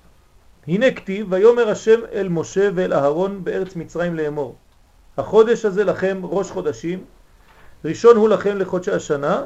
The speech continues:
דברו אל כל עדת בני ישראל", לכל עדת ישראל לאמור. <clears throat> תשימו לב, שואל רש"י שמה שאלה חשובה מאוד, וכאן אנחנו נראה שיש שתי בחינות בתורה.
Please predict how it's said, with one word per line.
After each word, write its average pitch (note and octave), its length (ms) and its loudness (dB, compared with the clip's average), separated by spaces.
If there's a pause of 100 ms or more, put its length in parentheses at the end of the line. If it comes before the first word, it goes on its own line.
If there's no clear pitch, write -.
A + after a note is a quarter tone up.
דברו F3+ 600 2
אל A3 100 6
כל A3+ 220 2
עדת F#3+ 380 -2
בני E3 200 -6
ישראל", E3 460 -6 (200)
לכל G#3 200 -4
עדת G3 260 0
ישראל E3+ 340 -6
לאמור. B2+ 380 -4 (720)
<clears throat> - 1160 -14
תשימו A3+ 380 -4
לב, A3 200 4
שואל G#3 300 -2
רש"י G3+ 280 -2
שמה F#3+ 320 -2
שאלה F3+ 320 -4
חשובה F3+ 440 -2
מאוד, D#3 380 -2 (560)
וכאן C3+ 340 -2
אנחנו G#3 320 -4
נראה F3 380 0
שיש F#3 600 -4 (240)
שתי G#3+ 220 -4
בחינות F3 400 -4
בתורה. D3+ 360 -4